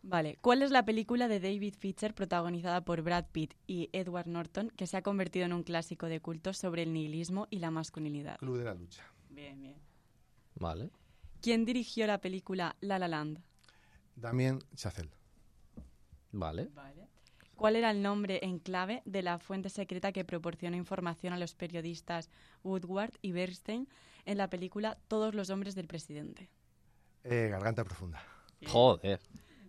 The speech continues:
Speaker 1: Estamos en racha, ¿eh?
Speaker 2: No me acordaba, ¿eh? Me estaba <laughs>
Speaker 3: Sí, sí, sí.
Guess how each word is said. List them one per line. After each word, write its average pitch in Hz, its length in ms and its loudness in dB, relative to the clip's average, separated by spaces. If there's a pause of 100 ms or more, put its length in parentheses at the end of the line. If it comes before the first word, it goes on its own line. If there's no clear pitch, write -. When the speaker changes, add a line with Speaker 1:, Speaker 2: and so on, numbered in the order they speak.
Speaker 1:
Estamos 175 340 -4
en 170 160 0
racha, 170 400 2
¿eh? 269 100 0 (760)
Speaker 2:
No 135 160 -2
me 165 80 0
acordaba, 151 420 -2
¿eh? 160 60 -2
Me 147 100 -2
estaba 151 320 12
<laughs> - 0 -
Speaker 3:
Sí, 185 120 10 (440)
sí, 104 180 0
sí. 101 200 -6